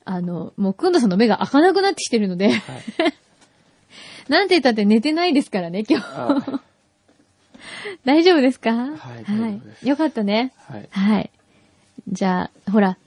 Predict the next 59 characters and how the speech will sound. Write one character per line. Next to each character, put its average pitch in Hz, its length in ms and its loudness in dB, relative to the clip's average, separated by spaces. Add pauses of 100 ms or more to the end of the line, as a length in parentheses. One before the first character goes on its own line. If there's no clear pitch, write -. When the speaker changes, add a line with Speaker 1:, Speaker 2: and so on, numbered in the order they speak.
(120)
Speaker 1:
何 233 120 4
で 277 80 2
も 277 120 2
乗 269 80 4
り 277 60 2
越 311 140 2
え - 40 6
ら 311 100 4
れ 339 120 4
る 349 100 4
ん - 20 4
で 247 60 4
し - 100 -2
ょ？ 277 180 0 (260)
Speaker 2:
は - 180 -20
い。 - 40 -20 (600)
Speaker 1:
さ - 140 0
っ - 20 -2
き 285 100 2
の 240 100 4
辛 277 240 4
い 302 60 4
こ 349 80 4
と 349 100 4
を 294 40 6
思 262 140 2
い 269 40 2
出 392 100 6
し - 100 -4
て。 277 80 6
Speaker 2:
<laughs> - 1700 -4
あ 104 200 -6
れ 113 160 -2
は 120 180 -2
辛 - 300 -4
か 349 80 6
っ - 20 4
た。 - 0 -
Speaker 1:
下 311 140 4
り 370 120 6
の、 302 100 4
<laughs> - 1500 -14
下 302 200 -2
り 320 100 -4
の 320 140 -4
工 320 140 2
程 330 180 -2
の 330 140 -4
辛 330 220 -2
か 440 100 2
っ - 20 4
た 349 100 2
こ 302 100 0
と 285 80 -2
思 277 160 -2
い 294 40 -2
出 370 120 0
し - 80 -12
て。 277 280 -4